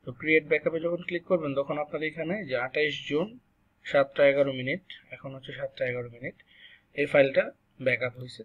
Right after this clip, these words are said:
তো extra সিকিউরিটির জন্য আপনারা হচ্ছে এই ফাইলটাকে কি করবেন, সেভ করে রাখবেন pen ড্রাইভে। মূলত এই ব্যাকআপটা প্রতিদিনই নেওয়া উচিত আপনাদের,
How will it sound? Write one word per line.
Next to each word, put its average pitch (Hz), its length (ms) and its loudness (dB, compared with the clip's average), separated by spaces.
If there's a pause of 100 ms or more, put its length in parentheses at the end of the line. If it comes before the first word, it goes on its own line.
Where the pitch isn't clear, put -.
তো 127 260 -6 (1000)
extra 185 360 4
সিকিউরিটির 170 580 -2
জন্য 175 280 -2
আপনারা 156 300 0
হচ্ছে 143 200 -2
এই 147 120 0
ফাইলটাকে 143 480 -2
কি 151 160 -18
করবেন, 170 440 0 (420)
সেভ 147 200 -6 (120)
করে 120 220 -6
রাখবেন - 400 -14
pen 147 180 0
ড্রাইভে। 151 320 4
মূলত 165 360 -4
এই 175 260 2
ব্যাকআপটা 143 440 2
প্রতিদিনই 165 500 -6
নেওয়া 156 240 0
উচিত 139 260 -4
আপনাদের, 113 360 -8